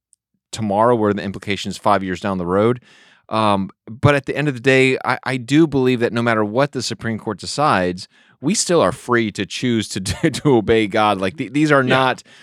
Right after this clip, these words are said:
Speaker 1: the, we, we are, this whole idea of, even in, we're in the series in Galatians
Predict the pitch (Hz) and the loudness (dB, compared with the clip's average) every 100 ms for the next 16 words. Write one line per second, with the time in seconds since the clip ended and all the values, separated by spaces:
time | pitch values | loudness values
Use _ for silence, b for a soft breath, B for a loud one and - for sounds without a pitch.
0 | B B 165 165 - b b - - - | B B -10 -10 -14 b b -20 -20 -6
1 | 143 208 - 160 170 147 127 117 - 120 | 0 0 0 0 4 6 6 4 0 -4
2 | 147 139 170 139 131 120 117 143 127 117 | -6 -2 0 0 2 0 -2 -4 -2 -2
3 | 101 52 _ 113 120 113 101 - 120 101 | -6 -12 _ -6 -2 -2 -4 -4 -2 -2
4 | 95 90 92 110 - 92 85 78 | -4 -4 -2 -2 -2 -4 -6 -8